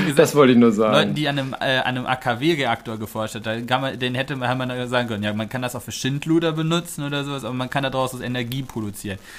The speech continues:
Speaker 1: Aber wenn du sowas wie, wie, wie eine Atombombe entwickelst, da fällt mir keine plausible
Speaker 2: <laughs>
Speaker 1: Antwort ein, für was du das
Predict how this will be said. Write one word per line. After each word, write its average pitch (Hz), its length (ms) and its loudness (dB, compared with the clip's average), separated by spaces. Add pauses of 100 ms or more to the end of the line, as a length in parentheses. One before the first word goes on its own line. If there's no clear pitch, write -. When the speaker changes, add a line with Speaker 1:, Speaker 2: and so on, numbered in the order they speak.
(180)
Speaker 1:
Aber 123 200 4
wenn 139 140 0
du 135 120 0
sowas 131 300 -2
wie, 120 260 -8
wie, 120 220 -6 (540)
wie 120 180 -6
eine 110 160 -2
Atombombe 110 720 2
entwickelst, 101 640 -8 (320)
da 107 100 0
fällt 143 280 -2
mir 135 100 -2
keine 160 400 2
plausible 139 800 4
Speaker 2:
<laughs> 143 100 6
Speaker 1:
Antwort 139 640 2
ein, 135 340 4 (240)
für 127 160 0
was 143 240 4
du 139 120 -4
das 127 260 2